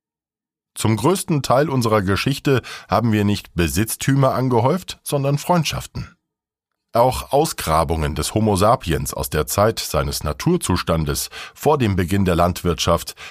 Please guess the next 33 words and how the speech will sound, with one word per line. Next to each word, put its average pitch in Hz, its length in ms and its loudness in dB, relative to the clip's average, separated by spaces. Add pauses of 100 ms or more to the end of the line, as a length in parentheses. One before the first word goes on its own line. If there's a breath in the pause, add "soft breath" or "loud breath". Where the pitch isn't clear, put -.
(120 loud breath)
bieten 123 420 0
keinerlei 123 580 2
Beweise 104 600 2
für 98 180 0
eine 82 240 2
massenhafte 92 680 0
Gewaltneigung. 71 800 -2 (580 loud breath)
Gewalt 104 520 2
trat - 400 0
etwa 90 260 0
bei 76 180 2
Fehlverhalten 90 760 0
Einzelner 87 640 0
auf, 55 280 -6
die 82 140 -4
sich 73 280 -4
ohne 107 260 2
Grund 127 320 2
über 82 200 0
die 78 140 -2
Interessen 82 520 0
der 82 120 2
Gruppe 104 320 -2
zu 87 140 -2
stellen 80 320 0
versuchten. 73 640 -4 (540 loud breath)
Gleichheit 120 680 2
war 120 200 2
innerhalb 139 420 2
der 107 120 2
Gruppe 95 300 0
besonders 87 500 2
wichtig. - 480 -6